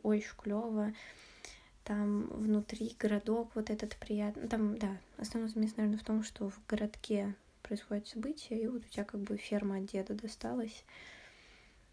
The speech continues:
Вот. Ну, она не прям такая ферма-ферма, типа, классическая, наверное. Хотя, м-, может, ну, не знаю, нет. Мне нравится, что там есть небольшие квесты, которые там нужно выполнять, там какие-то заданицы,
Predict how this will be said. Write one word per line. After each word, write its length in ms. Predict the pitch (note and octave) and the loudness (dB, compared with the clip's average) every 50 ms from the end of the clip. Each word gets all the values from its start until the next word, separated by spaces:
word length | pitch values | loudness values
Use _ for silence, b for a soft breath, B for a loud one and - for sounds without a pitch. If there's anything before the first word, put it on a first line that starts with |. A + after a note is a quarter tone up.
| - - - - | -20 -20 -16 -8
Вот. 600 | - A3+ G#3 G#3 G#3+ G3+ G3+ G#3 G#3+ A3 - - - - | -2 0 0 2 2 0 0 -2 -4 -6 -8 -16 -10 -6
Ну, 220 | - A3+ A#3 A#3 A3+ | -4 -4 -2 0 2
она 140 | G#3+ G#3+ A3 | 4 4 4
не 120 | A3 A3 A3 | 4 4 2
прям 300 | A3 - A#3 A3+ A#3 A3+ | 0 0 -4 -4 -4 -4
такая 540 | A3 A3 A3 - A3 A3 A3 A3 G#3+ G#3 G#3 | -6 -8 -8 -4 -2 -2 0 2 2 0 0
ферма-ферма, 880 | - - - G#3+ G#3 G#3+ G3+ G3+ G#3+ - - G#3+ G3+ G3+ G3 F#3+ G3 | -2 -2 -2 0 0 2 0 -2 -2 -4 -2 -2 0 0 0 -2 -4
типа, 240 | G3+ - - - - - - | -6 -8 -14 -16 -20 -16 -8
классическая, 640 | - G#3 G#3 - - - - - - - - - G#3 | -8 -6 -6 -6 -10 -12 -12 -12 -12 -12 -6 -4 -2
наверное. 380 | G3 G3 G3+ G3+ G3 G#3 G#3+ | -2 0 0 -2 -2 -2 -2
Хотя, 340 | G#3+ - A3 A3 - C#4 C4+ C#4 D4+ - - _ - - - - - | -2 -4 -6 -6 -4 -6 -6 -6 -10 -14 -18 _ -20 -20 -20 -12 -6
м-, 220 | A3 G#3+ G#3+ A3 - - | -2 -2 -2 -2 -4 -4
может, 260 | - A3 A3+ A3 - - - - - - - - - - - - - - - | -4 -4 -4 -6 -10 -14 -20 -20 -20 -20 -20 -20 -20 -20 -20 -20 -20 -14 -6
ну, 80 | - B3+ | -2 -2
не 80 | C4+ C4+ | 0 0
знаю, 200 | - A#3 G#3 G3 | 0 0 0 0
нет. 140 | G3 G3 G#3+ - - | 0 -4 -6 -4 0
Мне 160 | A#3+ B3 C#4 | 2 4 4
нравится, 340 | C#4+ C#4 C4+ C4 B3 B3 - | 4 2 0 0 0 -2 -4
что 180 | - - - | -8 -8 -4
там 100 | - B3 | -2 0
есть 160 | A#3+ A#3 A3 - | 0 0 0 0
небольшие 360 | A3+ A3 A3 G#3+ - B3 A3+ | 0 0 0 0 0 -2 -4
квесты, 400 | A3 - - A3 A3+ A3+ - - | -4 -4 -4 -4 -4 -4 -8 -12
которые 280 | - - - A3 G#3+ G#3+ | -12 -8 -6 -6 -6 -6
там 160 | - - G#3 | -4 0 2
нужно 260 | G#3 G#3+ G#3+ - G#3 G3+ | 2 2 2 0 0 0
выполнять, 440 | G#3+ G3+ - - G#3 G#3 G#3 G#3 - | 0 -2 0 0 0 2 2 0 0
там 140 | - G#3 G#3 | -2 -4 -4
какие-то 320 | - - - - - G#3+ | -4 -10 -18 -14 -10 -10
заданицы, 720 | G#3 G#3+ - - A3+ B3 B3+ B3 A#3+ B3 - - - A3+ | -8 -6 -4 -2 0 0 0 0 0 -2 -6 -6 -6 -6